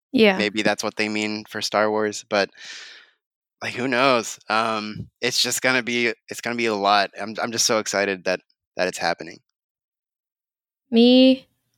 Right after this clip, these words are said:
Speaker 1: too. And I hope it does push forward in the timeline. I hope that's the first story we get pe-, post Rise of Skywalker. But you're
Speaker 2: Yeah.
Speaker 1: right, though. When,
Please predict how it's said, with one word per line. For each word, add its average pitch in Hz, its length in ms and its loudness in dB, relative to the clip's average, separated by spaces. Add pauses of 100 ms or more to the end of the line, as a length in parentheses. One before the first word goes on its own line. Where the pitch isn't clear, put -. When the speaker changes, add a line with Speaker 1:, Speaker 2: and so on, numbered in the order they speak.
(260)
Speaker 1:
too. 190 420 0 (1040)
And 240 80 2
I 285 80 6
hope 359 200 4
it 269 80 2
does 196 160 2
push - 220 -10
forward 160 360 -2
in - 100 -6
the - 80 -8
timeline. 190 540 -2
I 233 80 0
hope 277 120 6
that's 202 200 6
the 226 120 -2
first 190 260 -2
story 180 280 4
we 175 100 -2
get - 300 2 (400)
pe-, 190 160 0 (140)
post 175 500 2 (1300)
Rise 185 180 4
of 175 120 -8
Skywalker. 175 520 0 (400)
But 233 140 4
you're 254 120 6
Speaker 2:
Yeah. - 60 8
Speaker 1:
right, 190 160 4
though. 170 140 2
When, 214 140 0